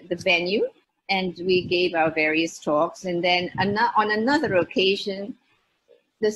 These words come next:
Malaysia Students Association organized a ball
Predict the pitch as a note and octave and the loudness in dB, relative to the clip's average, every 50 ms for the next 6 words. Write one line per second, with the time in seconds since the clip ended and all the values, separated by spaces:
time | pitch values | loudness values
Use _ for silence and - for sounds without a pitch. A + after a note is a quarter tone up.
0 | - - A3 G#3+ G#3+ A3 A3 A3+ A3 - G#3 G#3 - - - - A3+ G#3 G3+ G3+ | 0 -2 0 2 4 4 2 2 0 -2 -4 -4 -6 -14 -8 -4 -2 -2 -2 -2
1 | G3 F#3+ - G3+ F#3 - - G#3 G3+ A3 - - G#3+ F#3+ F#3+ F#3+ - - G3 F#3 | -4 -6 -6 -10 -10 -6 -4 -4 -4 -4 -2 -2 0 0 0 -2 -4 -6 -6 -6
2 | F#3 F#3+ G3 G3+ - _ _ _ _ _ _ _ _ _ G3 G3 F#3+ F#3+ F#3+ F3+ | -6 -8 -12 -14 -16 _ _ _ _ _ _ _ _ _ 0 2 2 2 -2 -4
3 | F3+ F3 F3 F3 F3 E3+ F3+ F3+ - - - - - - _ _ - F3+ D#3+ F3+ | -2 0 0 0 0 0 -2 -6 -10 -16 -18 -18 -20 -20 _ _ -10 -8 0 2
4 | F#3 G3 G3 F3 D3+ B2 - - - | 2 4 4 4 2 2 0 -6 -12